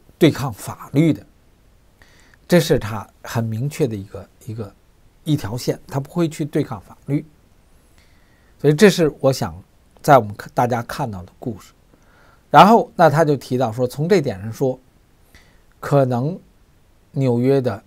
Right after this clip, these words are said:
州的上诉巡回法庭呢，会保证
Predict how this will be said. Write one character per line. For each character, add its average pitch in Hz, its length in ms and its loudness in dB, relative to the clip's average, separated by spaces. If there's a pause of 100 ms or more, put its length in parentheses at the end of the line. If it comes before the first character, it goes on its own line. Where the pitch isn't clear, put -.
(160)
州 147 200 2
的 131 140 -2
上 131 240 -4
诉 120 180 -8
巡 120 220 -8
回 127 160 -2
法 - 200 -16
庭 104 220 -12
呢， 98 100 -14 (540)
会 147 240 4 (180)
保 95 300 -2
证 147 300 0